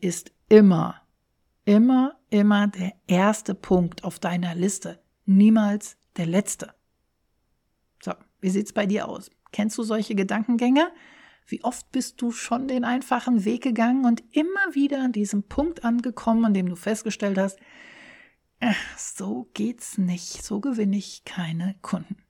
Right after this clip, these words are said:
Erzähl mir das doch gerne und schick mir eine E-Mail an claudia at so geht zielgruppe punkt de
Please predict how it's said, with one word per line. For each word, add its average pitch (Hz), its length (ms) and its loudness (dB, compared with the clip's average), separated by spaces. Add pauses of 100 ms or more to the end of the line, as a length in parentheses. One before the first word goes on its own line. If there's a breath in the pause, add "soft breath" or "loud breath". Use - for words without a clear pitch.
(300)
Erzähl - 340 -6
mir 240 100 2
das 156 200 -6
doch - 160 -12
gerne 277 480 -2
und 196 380 0
schick - 300 -8
mir 226 60 4
eine 185 160 2
E-Mail 233 540 2
an 165 280 -8
claudia 202 760 -2
at 170 360 -6
so 196 280 -2
geht 196 220 -2
zielgruppe 185 800 -6
punkt 180 480 -2
de 175 340 -4